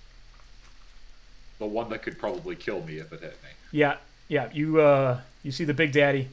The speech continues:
Speaker 2: big old tusks. He's, he's an aged boar. They look like, uh, they're just about ready to get it dug into his brain. They're so big.
Speaker 1: And I just fucking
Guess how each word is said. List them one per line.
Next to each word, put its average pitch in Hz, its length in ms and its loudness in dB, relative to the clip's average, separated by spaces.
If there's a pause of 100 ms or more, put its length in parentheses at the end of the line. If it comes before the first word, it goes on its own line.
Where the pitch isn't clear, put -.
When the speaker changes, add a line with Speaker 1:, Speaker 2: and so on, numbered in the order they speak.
Speaker 2:
big 147 120 2
old 139 180 0
tusks. - 600 -6
He's, 131 320 -8
he's 123 180 -6
an 120 100 -8
aged 117 360 -6
boar. 113 380 -2 (240)
They 120 120 -4
look 117 160 -6
like, 117 220 -6
uh, 110 300 -4
they're 117 180 -4
just 135 260 -6
about 135 200 -2
ready 127 200 -2
to 117 60 -4
get 120 200 -4
it 139 140 -6 (260)
dug 131 180 0
into 120 180 -6
his 117 120 -8
brain. 120 320 -6
They're 107 120 -10
so 107 220 -10
big. 107 280 -10 (1700)
Speaker 1:
And 92 120 -12
I 90 200 -10
just - 200 -16 (300)
fucking - 320 -8